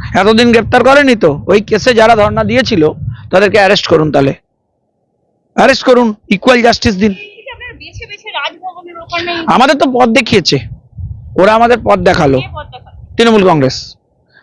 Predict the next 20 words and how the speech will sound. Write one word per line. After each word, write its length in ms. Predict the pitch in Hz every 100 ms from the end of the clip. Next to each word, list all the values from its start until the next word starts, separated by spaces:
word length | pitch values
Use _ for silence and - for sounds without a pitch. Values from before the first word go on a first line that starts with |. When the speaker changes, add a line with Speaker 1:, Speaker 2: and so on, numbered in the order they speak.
| -
Speaker 1:
বলল 200 | 233 254
যে 120 | 233
আমরা 280 | 220 233 240
এখানে 260 | 233 233 233
অবস্থান 400 | 226 - 233 208
করতে 240 | - 214
পারি, 200 | 202 190 - - - - - - - - _ _ _ - - -
এই 100 | 214
রাজ্যের 300 | 226 180 220
এক 140 | 208 -
নম্বর 300 | 226 226 226
দল, 280 | 196 208 190 - _ - - - - - _ - - - - -
যদিও 220 | 202 226
মা-, 440 | 220 214 208 202 202
হচ্ছে 240 | 196 220
লুটে 320 | 214 226 254
নেওয়া 380 | 240 226 220 220
এক 120 | 208
নম্বর 280 | 208 196 185
দল 260 | 156 160